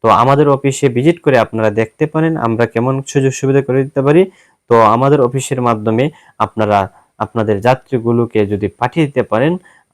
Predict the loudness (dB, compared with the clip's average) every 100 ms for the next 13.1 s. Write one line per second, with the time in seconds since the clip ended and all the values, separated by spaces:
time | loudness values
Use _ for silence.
0 | _ _ -6 -4 -2 0 0 -2 -10 _
1 | -8 0 2 2 0 -8 _ _ _ -2
2 | 0 -2 -2 -4 -6 -10 -8 -10 -10 -12
3 | -4 0 2 4 2 0 -4 _ _ _
4 | _ 0 2 2 0 0 0 0 2 2
5 | 2 0 0 0 0 0 2 2 0 -4
6 | -6 -6 -4 -4 -2 -2 -4 -4 -2 -2
7 | -2 -4 -6 -4 -4 -4 -2 -2 0 -2
8 | -2 -2 -2 -4 -6 -8 -6 -4 -4 -4
9 | -6 -8 -8 -6 -4 -4 -6 -10 -6 -6
10 | -6 -4 -6 -2 0 0 -2 -4 -2 -2
11 | 0 0 2 2 0 -6 _ _ _ _
12 | _ 0 2 2 2 0 0 -2 -2 -4
13 | -4